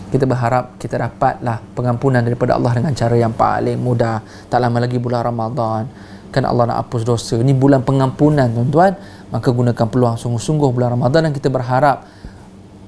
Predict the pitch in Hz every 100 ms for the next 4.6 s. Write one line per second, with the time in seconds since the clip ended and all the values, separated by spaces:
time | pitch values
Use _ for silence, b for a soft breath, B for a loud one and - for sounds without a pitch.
0 | - - 120 117 120 117 117 120 120 113
1 | 104 127 120 110 120 113 117 120 117 -
2 | 123 123 127 131 139 175 226 B B -
3 | 123 110 - 117 - 120 - 139 151 127
4 | 117 123 117 - 123